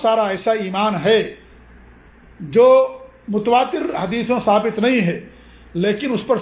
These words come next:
سب کا ایمان ہے، اور اگر اس پر ایمان نہ ہو تو کفر کے درجے کا ہو جائے گا، کفر کے درجے کا ہو جائے گا، لیکن اس کے باوجود بھی سارے لوگوں کو اس کے پر ایمان ہے،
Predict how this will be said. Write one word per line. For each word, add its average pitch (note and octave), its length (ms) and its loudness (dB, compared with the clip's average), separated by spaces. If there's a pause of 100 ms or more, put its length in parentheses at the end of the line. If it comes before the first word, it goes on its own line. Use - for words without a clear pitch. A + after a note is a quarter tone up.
سب E4 220 -6
کا C4+ 80 0
ایمان G#3+ 440 -2
ہے، C3 100 -14 (680)
اور G#3+ 260 4
اگر A#3+ 200 0
اس A3 160 0
پر A#3+ 100 2
ایمان A#3 480 0
نہ D4 100 -2
ہو A#3+ 160 4
تو A#3 140 -2
کفر C#4+ 260 -4 (100)
کے B3 120 0
درجے G#3+ 320 0
کا A#3 120 -2
ہو G3+ 140 2
جائے F#3+ 300 -2
گا، G3 140 -4 (1800)
کفر D4 220 -2
کے D4 160 -2
درجے A#3+ 320 0
کا A#3 140 -2
ہو G#3 120 0
جائے F#3+ 280 -2
گا، A3+ 80 0
لیکن A3+ 280 0
اس G3+ 140 -4
کے A#3 80 -2
باوجود F#3+ 360 0
بھی C4 160 -2
سارے G#3 180 2
لوگوں G3 320 0
کو G#3+ 100 -4
اس G#3 80 -4
کے - 80 -4
پر F#3+ 140 -2
ایمان F#3+ 320 -2
ہے، D3+ 80 -6